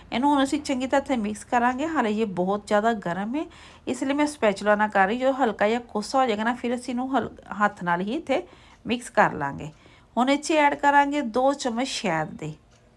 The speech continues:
ਸ਼ਹਿਦ ਨੂੰ ਪਾ ਕੇ ਫਿਰ ਅਸੀਂ ਇੱਕ ਵਾਰ ਦੁਬਾਰਾ ਸਾਰੀ ਚੀਜ਼ਾਂ ਨੂੰ ਇੱਥੇ ਚੰਗੀ ਤਰ੍ਹਾਂ ਮਿਕਸ ਕਰ ਲਾਂਗੇ।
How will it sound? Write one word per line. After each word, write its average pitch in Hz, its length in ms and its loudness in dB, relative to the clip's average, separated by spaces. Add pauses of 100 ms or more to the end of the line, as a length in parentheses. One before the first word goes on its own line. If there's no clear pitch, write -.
(400)
ਸ਼ਹਿਦ 269 340 6
ਨੂੰ 330 140 -2
ਪਾ 254 180 8
ਕੇ 254 160 -2
ਫਿਰ 269 220 -2
ਅਸੀਂ 277 180 -2
ਇੱਕ 240 160 -8
ਵਾਰ 240 120 0
ਦੁਬਾਰਾ 214 340 6
ਸਾਰੀ 214 260 2
ਚੀਜ਼ਾਂ 185 240 -2
ਨੂੰ 190 80 -2
ਇੱਥੇ 185 160 -10
ਚੰਗੀ 180 220 -4
ਤਰ੍ਹਾਂ 269 220 0
ਮਿਕਸ 185 340 -6
ਕਰ 160 240 -4
ਲਾਂਗੇ। 143 380 -10